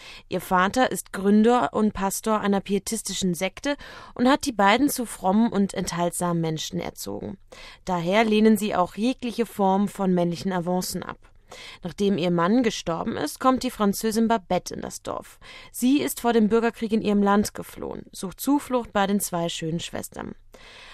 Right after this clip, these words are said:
Als Babette im Lotto gewinnt, will sie für die gottesfürchtigen Schwestern und alle Dorfbewohner ein Fest ausrichten.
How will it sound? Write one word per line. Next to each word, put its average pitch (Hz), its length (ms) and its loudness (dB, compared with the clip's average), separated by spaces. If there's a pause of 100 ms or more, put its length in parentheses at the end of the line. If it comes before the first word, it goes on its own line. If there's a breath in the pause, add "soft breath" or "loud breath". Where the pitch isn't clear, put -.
(140 loud breath)
Als 180 360 0
Babette 180 360 0
im 175 80 0
Lotto 233 300 2
gewinnt, 202 400 0 (300 loud breath)
will 262 180 2
sie 285 140 0
für 233 140 -6
die 196 120 -2
gottesfürchtigen 226 760 -2
Schwestern 180 460 -2
und 180 240 0
alle 220 180 2
Dorfbewohner 185 680 -4
ein 240 140 -4
Fest - 440 -10
ausrichten. - 680 -14